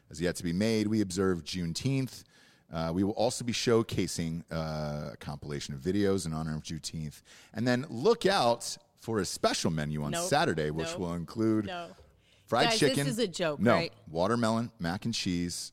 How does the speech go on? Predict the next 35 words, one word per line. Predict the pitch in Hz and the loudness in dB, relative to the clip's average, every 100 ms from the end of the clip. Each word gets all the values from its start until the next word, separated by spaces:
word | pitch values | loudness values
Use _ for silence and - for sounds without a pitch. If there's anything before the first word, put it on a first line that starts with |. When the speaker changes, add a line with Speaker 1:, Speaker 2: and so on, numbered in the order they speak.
| - | -16
Speaker 1:
potato | - 80 82 | -8 -4 -4
salad, | - 82 80 76 | -2 -2 -2 -4
collard | - 123 160 123 69 | -6 -2 0 -2 -4
greens, | - 62 58 - - _ _ _ _ _ | -10 -12 -12 -10 -12 _ _ _ _ _
and | - | -14
candied | - 71 71 | -8 -6 -6
yams. | 120 - - - _ _ _ _ 196 | -8 -12 -16 -20 _ _ _ _ -4
Speaker 2:
Okay. | 208 143 - _ - _ _ | -2 -2 -4 _ -20 _ _
So | - 233 | -6 -2
this | 208 220 | 0 0
is | 262 226 | -2 -4
a | |
perfect | 202 - 208 196 220 202 | -4 -4 -2 0 -2 -4
example | 214 190 170 165 170 | -4 -2 -2 0 0
of, | 160 | 0
like, | 160 151 147 - _ _ _ _ _ - | 0 -2 -2 -8 _ _ _ _ _ -16
Swede-, | - - - 160 151 160 202 - - | -12 -12 -6 -4 -2 0 -2 -4 -12
the | 160 | -12
Swedes, | - 160 160 226 269 180 | -8 -4 -2 -2 -4 0
right? | 180 240 - | 0 0 -2
Speaker 1:
Who | 87 | -4
did | 82 78 - | -4 -8 -10
this? | 67 - - _ | -12 -14 -16 _
Speaker 2:
Being | 139 185 180 | -2 -2 0
like, | 160 151 - - - - - _ _ _ _ | 0 -2 -6 -20 -20 -20 -20 _ _ _ _
<laughs> | _ _ _ _ 220 _ _ _ _ - | _ _ _ _ -20 _ _ _ _ 0
"We | 311 | 2
will | 269 220 | 4 4
do | 214 214 | 2 4
it | 262 311 | 4 2
too. | 226 180 156 120 - | 0 -2 -2 -4 -4
We | 220 311 | -2 -2
get | 320 330 | 0 0
it," | 339 339 269 254 | 0 -2 -4 -2
like, | 262 254 | 0 0